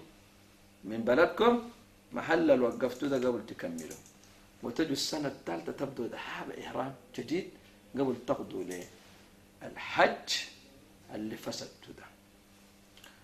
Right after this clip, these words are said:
إذن الواحد داير يمشي حج ويبذل مال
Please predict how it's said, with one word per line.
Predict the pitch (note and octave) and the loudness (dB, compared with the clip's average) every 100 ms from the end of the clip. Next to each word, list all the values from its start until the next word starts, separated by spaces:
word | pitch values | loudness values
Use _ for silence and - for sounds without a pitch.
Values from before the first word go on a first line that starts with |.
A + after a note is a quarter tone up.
| - - - - | -20 -20 -8 -2
إذن | C3+ D#3 - - - - - - - | 0 -2 -4 -16 -20 -20 -20 -20 -16
الواحد | A2 G#2+ A#2+ C3+ C3+ C3+ - - - - - C3 | -10 -4 2 4 2 -4 -10 -20 -20 -20 -20 -6
داير | A2+ A2+ G2 | 0 2 2
يمشي | G#2+ A2 G#2 | -4 -4 -8
حج | - G#2+ A2+ - - - - - - - - - - | -8 -6 -8 -10 -20 -20 -20 -20 -20 -20 -20 -20 -16
ويبذل | G2+ G2 G2+ B2 C#3 - A#2 G#2 | -6 -2 4 6 6 4 -2 -2
مال | G#2 A2+ B2 A#2+ | -2 2 2 2